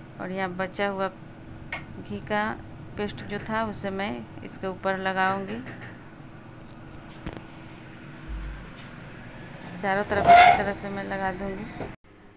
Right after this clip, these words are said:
यहाँ पर हमने सारे घी को लगाऊंगी अच्छी तरह से, चारों तरफ मैं लगाऊंगी।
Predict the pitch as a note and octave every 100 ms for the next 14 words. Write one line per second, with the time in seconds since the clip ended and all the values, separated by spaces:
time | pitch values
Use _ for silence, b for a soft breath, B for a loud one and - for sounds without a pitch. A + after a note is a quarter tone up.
0 | - - - G#3+ G3+ G#3+ G#3 G3+ G#3 C4
1 | C4+ - - - - G#3+ G3+ G3 G#3 G3+
2 | G#3 G3+ - - - - - - - -
3 | - - - - - - - - - G#3
4 | G#3 G#3 G#3 G#3 G#3 G3+ G#3 G#3+ G#3 G#3
5 | G#3+ G3+ G3 G3+ G#3 G3+ G3+ A#3+ - -
6 | - - - - - - - - - -
7 | - - G#3 G3+ G3 G3+ G#3 G#3 B3